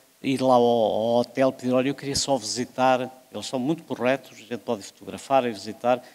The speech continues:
é se calhar aqui na proximidade as instalações dos depósitos de peixe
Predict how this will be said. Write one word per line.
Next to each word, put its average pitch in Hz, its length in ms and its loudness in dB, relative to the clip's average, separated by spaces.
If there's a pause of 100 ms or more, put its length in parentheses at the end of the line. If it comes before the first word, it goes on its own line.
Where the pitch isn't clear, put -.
(120)
é 127 120 -4
se - 120 -4
calhar 117 300 -2
aqui 110 180 -8
na 127 100 -6
proximidade 127 640 -2 (280)
as 120 140 -6
instalações 123 640 -4
dos 117 180 -6
depósitos 120 560 -2
de - 60 -8
peixe 123 440 -6